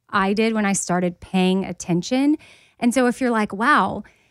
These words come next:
if my body's responding to this stress, that's a, that's a, that's all you need to know in how your body's reacting to thoughts or circumstances or things that are happening."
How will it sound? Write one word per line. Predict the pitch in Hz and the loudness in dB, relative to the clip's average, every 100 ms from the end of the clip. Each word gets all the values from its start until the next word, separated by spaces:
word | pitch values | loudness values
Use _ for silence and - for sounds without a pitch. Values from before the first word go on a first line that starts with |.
| _ - | _ -8
if | 247 | -6
my | - 233 | -4 -4
body's | 214 - 302 349 302 | -4 -2 0 2 0
responding | 208 202 - 196 269 220 185 | -2 -6 -2 2 2 2 0
to | 175 185 | -2 -2
this | 180 165 | -2 -2
stress, | - - 233 190 - - - _ | -8 0 0 0 -2 -8 -10 _
that's | - 226 - - - _ | -4 -4 -4 -14 -14 _
a, | 233 - _ _ | -12 -12 _ _
that's | - 247 269 | -8 -6 -6
a, | 240 - | -8 -8
that's | 247 | -4
all | - | 0
you | 302 302 | 4 4
need | 262 | 2
to | 208 | 2
know | 214 208 | 2 2
in | 190 | 2
how | 185 | 0
your | 196 190 | 0 0
body's | 185 180 170 190 | 0 0 -2 -4
reacting | 190 180 180 - 180 170 | -4 0 0 0 -2 -2
to | 208 175 175 - - | -2 -2 -2 -6 0
thoughts | 196 185 - - | 2 2 -4 -10
or | 214 180 | -6 -4
circumstances | 170 180 180 185 185 175 175 | -2 -4 -2 -2 -2 -4 -8
or | |
things | 175 180 170 175 | -4 0 0 0
that | 165 - | -4 -4
are | 196 180 175 175 _ _ _ | -4 -2 -4 -6 _ _ _
happening." | 202 180 190 - 80 | 0 0 -2 -6 -8